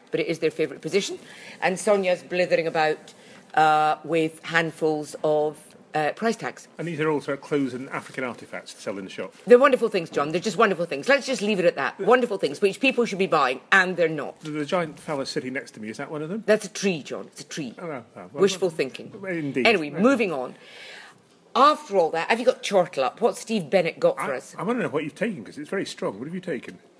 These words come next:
Speaker 1: What have I taken?
Speaker 2: Yeah.
Speaker 1: OxyContin, John.
Speaker 2: Is it,
Speaker 1: OxyContin.
Speaker 2: is that strong?
Speaker 1: Yes, it's very strong.
Speaker 2: Yeah, okay.
Speaker 1: It's marvellous.
Speaker 2: Okay. Uh, apparently
Speaker 1: It's the reason I haven't already smacked you on your baldy little head and bounced your head off the wall.
Speaker 2: I li-, I live in, live in
Speaker 1: This
Speaker 2: hope.
Speaker 1: is me
Speaker 2: I live in
Speaker 1: softened,
Speaker 2: hope.
Speaker 1: John. This is me
Speaker 2: I know.
Speaker 1: softened and uplifted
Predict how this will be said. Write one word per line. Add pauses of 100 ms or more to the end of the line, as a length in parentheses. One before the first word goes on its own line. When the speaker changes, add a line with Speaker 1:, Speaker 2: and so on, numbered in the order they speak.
Speaker 1:
What
have
I
taken?
Speaker 2:
Yeah.
Speaker 1:
OxyContin,
John. (100)
Speaker 2:
Is
it,
Speaker 1:
OxyContin.
Speaker 2:
is
that
strong? (220)
Speaker 1:
Yes,
it's
very
strong.
Speaker 2:
Yeah,
okay.
Speaker 1:
It's
marvellous.
Speaker 2:
Okay. (280)
Uh,
apparently
Speaker 1:
It's
the
reason
I
haven't
already (460)
smacked
you
on
your
baldy
little
head
and
bounced
your
head
off
the
wall.
Speaker 2:
I
li-,
I
live
in,
live
in
Speaker 1:
This
Speaker 2:
hope.
Speaker 1:
is
me (120)
Speaker 2:
I
live
in
Speaker 1:
softened,
Speaker 2:
hope.
Speaker 1:
John.
This
is
me
Speaker 2:
I
know.
Speaker 1:
softened (200)
and
uplifted